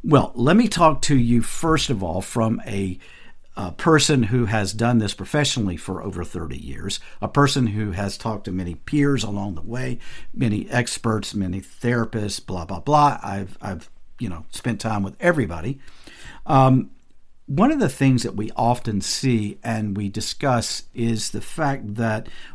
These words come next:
when a person is bicurious, it's often a more fluid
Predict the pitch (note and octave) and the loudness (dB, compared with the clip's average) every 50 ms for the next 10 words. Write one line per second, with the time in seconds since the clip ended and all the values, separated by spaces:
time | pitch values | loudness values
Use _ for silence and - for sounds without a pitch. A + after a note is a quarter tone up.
0 | - - - - - - - - D3 C#3 C3+ C#3 - G#3+ G#3+ G#3 - D#3+ C#3+ - | -12 -12 -12 -12 -14 -4 0 2 4 4 4 4 2 2 2 2 2 0 0 0
1 | - C#3 B2+ A#2 G#2+ - - - A#2 G#2 A2 G2+ F#2+ G2 F#2+ - - - - A#3+ | 0 0 0 0 0 0 -4 -8 -8 -4 -2 0 0 0 0 -2 -4 -4 -2 -2
2 | A3+ F3 A#2 G2+ G2 F#2+ F#2+ - - - - C#3 C3 C3 - - - - - D#3 | 0 2 2 0 0 -2 -4 -8 -6 -2 -2 -2 -2 -2 -4 -8 -6 -4 -4 -4
3 | - - - E3 C#3 B2+ A2 A2 A2+ A#2 A2 A2+ A2+ G#2 - - - - - - | -4 -4 -2 0 0 2 4 6 6 6 6 4 0 0 -2 -4 -6 -6 -6 -2
4 | B2 B2+ D3+ F3+ F#3 D#3+ G#2+ F2 E2+ E2+ E2 D#2+ - | 0 6 6 6 6 6 4 0 -2 -6 -8 -10 -12